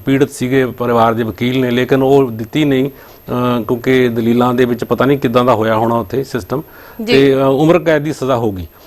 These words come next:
Speaker 1: ਤੇ ਲੇਕਿਨ ਇਹ ਜ਼ਰੂਰ ਅਦਾਲਤ ਨੇ ਕਿਹਾ ਵੀ ਇਹੋ ਜਿਹੇ ਬੰਦੇ ਨੂੰ, ਅ, ਤ-, ਤਰਸ ਨਹੀਂ ਕਰਨਾ ਚਾਹੀਦਾ। ਉਹਨੇ, ਵਕੀਲ ਨੇ ਕੀ ਕਿਹਾ ਸੀਗਾ, ਉਹਦੇ ਵਕੀਲ ਨੇ, ਦੋਸ਼ੀ ਦੇ ਨੇ, ਉਹਨੇ, ਵਕੀਲ ਨੇ ਇਹ ਕਿਹਾ ਸੀ ਵੀ ਇਹਦੀ, ਅ, ਮਾਂ ਦੀ ਦੇਖਭਾਲ ਲਈ ਕੋਈ ਹੈ ਨਹੀਂ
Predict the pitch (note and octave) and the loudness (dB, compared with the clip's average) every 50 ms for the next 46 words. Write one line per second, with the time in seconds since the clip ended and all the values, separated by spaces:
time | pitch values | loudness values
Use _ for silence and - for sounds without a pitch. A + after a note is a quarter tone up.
0 | - _ _ D#3 D#3+ D#3+ D#3 D#3 D#3 D#3 F#3 F3 D3+ C3+ F3 G3 G#3+ G3+ F#3 E3+ | -20 _ _ 0 0 2 2 2 2 2 2 0 2 2 2 2 2 2 2 2
1 | F3 F3 F3 E3 D#3+ D3+ D3+ D3 D#3 D#3 E3 D#3 D#3 D#3+ D3+ D#3+ E3+ F3+ F#3 F3 | 4 4 4 4 4 2 2 0 0 -2 -4 -2 -2 -2 0 0 -2 0 0 2
2 | D3+ C#3 C#3 C#3+ D#3 E3+ D3+ D3 D3 C#3+ D3+ D3+ D3+ D3+ D3+ D#3+ D#3+ E3 E3 D#3 | 2 2 2 2 2 0 0 0 0 0 0 0 0 0 2 2 2 2 2 0
3 | - C3+ C#3 C#3 C#3 C#3 C3 B2 G2+ E2 D2+ D2+ - - - C3 - - - - | 0 0 0 0 2 0 0 -2 -4 -8 -12 -14 -14 -14 -16 -16 -18 -18 -4 0
4 | C#3+ C3 B2+ A2 - D#3 D#3 D3+ - - - - D#3+ D#3 D#3 E3 F#3+ G3+ G3 E3+ | 0 0 0 0 0 0 0 0 -2 -6 -8 -4 0 2 4 4 4 4 4 2
5 | D3 C3+ C3+ C3 A#2 G#2+ G#2+ G#2+ G#2+ G2 G2+ F#2+ - - D#3 E3+ F#3+ F#3 E3 - | 2 2 0 -2 -2 -2 -4 -4 -4 -4 -6 -8 -8 -6 -2 0 2 0 0 -2
6 | - C3+ C3+ - - D#3+ D#3+ E3+ F3+ F#3 F3+ F#3 F#3 F#3 F#3 F3 F3+ E3+ D#3+ C3 | -4 -6 -6 -2 0 0 0 2 2 2 2 0 -2 -4 0 2 2 4 4 2
7 | A#2 C3+ B2+ C3 C3+ C#3+ D3 D#3 C#3+ C3+ - C#3 C3+ B2+ B2 C3 C3 B2+ A#2+ B2+ | 0 -2 0 0 0 0 0 -2 -2 -2 -4 -4 -4 -2 -2 -4 -4 -4 -2 -2
8 | B2+ A2+ - - B2+ A#2 A2+ A2 G#2+ G2 - - - - - - - - D3+ E3+ | -2 -2 -2 -2 -2 0 0 0 -2 -6 -10 -16 -20 -20 -20 -18 -8 -2 2 2
9 | F#3 E3+ E3 C#3+ - D#3 D3+ D#3 D#3 D#3+ E3+ E3 D#3+ C#3+ C3+ C3 A#2 C#3+ E3 E3+ | 2 2 2 0 2 2 2 2 2 2 2 2 2 2 2 2 0 -2 -4 0
10 | F3+ E3+ E3 E3 F3+ E3+ D#3 C#3+ B2+ - - A#2 B2 B2+ C3 C3 B2+ A#2+ A#2 A#2 | 2 2 2 2 0 -2 -2 -2 -4 -4 -6 -6 -4 -2 -2 -2 0 2 4 4
11 | A2+ A#2 B2 C3 C#3 D3+ C#3+ C3 C3+ C#3 C3 - - D#3 D3 C#3 C3 B2 B2+ C3+ | 4 4 2 0 0 -2 -2 -2 -2 -2 -2 0 0 2 2 2 0 -2 -4 -4
12 | C#3 D3 C#3+ A#2+ G2+ A2+ A2+ A#2 A2+ B2 D#3+ | -2 -2 -2 -2 -2 -2 -2 -2 -2 -4 -6